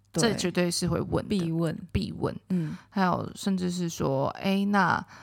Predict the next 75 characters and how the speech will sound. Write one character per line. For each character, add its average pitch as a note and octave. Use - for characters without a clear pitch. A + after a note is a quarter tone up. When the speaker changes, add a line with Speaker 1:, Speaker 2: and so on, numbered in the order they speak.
Speaker 2:
你 G3
是 G#3+
持 -
有 E3+
什 F3
么 F#2
签 E3
证？ E3
要 F3+
怎 -
么 -
申 A#2
请？ -
这 F#3+
个 -
问 F3
题 E3
你 C#3+
也 C3+
要 C3
准 -
备 G#3
好。 G3
Speaker 1:
哦， F3+
对。 -
Speaker 2:
对， D3
如 D4
果 A#3+
是 A3+
你 F3+
现 G#3+
在 G#3
是 G3+
找， -
拿 E3
的 F3
是 F3+
job F3
seeking F3
visa， D#3+
就 F#3
是 G3
你 -
刚 E3
毕 -
业， F#2+
Speaker 1:
对。 E3
Speaker 2:
那 F#3
找 F3+
工 E3+
作 F3
签 F3
的 -
话， F3+
那 G3
个 F3
就 E3
很 D3+
简 -
单， -
你 -
可 F#3+
以 F#3
立 -
马 -
上 -
工。 -
Speaker 1:
嗯。 G#3+
嗯， -
Speaker 2:
对， F#3+
然 F3
后 F3
Speaker 1:
对。 E3+
Speaker 2:
中 F3
间 E3+